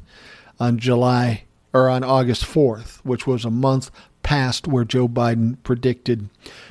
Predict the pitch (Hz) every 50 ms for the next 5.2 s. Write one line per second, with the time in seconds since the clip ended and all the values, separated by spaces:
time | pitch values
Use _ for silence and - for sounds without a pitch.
0 | - - - _ - 131 123 107 - - 156 139 135 - - - - - - -
1 | - 127 - 127 120 120 113 117 131 131 117 117 - - - - - - _ _
2 | _ _ _ _ _ _ - - 143 147 170 175 175 - - - - 170 160 139
3 | - - 113 104 - - - - _ - - - - - - - 156 143 - -
4 | 214 214 208 190 196 202 - - 170 151 139 - 220 226 - - - - 139 127
5 | 123 135 170